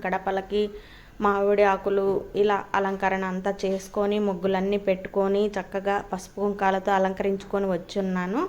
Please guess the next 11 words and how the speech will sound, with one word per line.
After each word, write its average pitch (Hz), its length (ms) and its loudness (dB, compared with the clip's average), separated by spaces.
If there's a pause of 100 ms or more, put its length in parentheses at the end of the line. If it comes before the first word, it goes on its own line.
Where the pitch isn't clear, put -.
(540)
ఇంక 269 200 2
ఇప్పుడైతే 262 800 4
అమ్మవారిని, 240 800 4 (360)
ఆ, 208 440 2
ప్రతిష్ఠించుకోవాలి, 220 1160 6
కలశం 214 440 2
పెట్టుకొని 226 340 4
పూజ 214 360 6
అయితే 220 280 6 (100)
చేసుకోవాలి 202 640 4
అనుకున్నాను. 196 720 2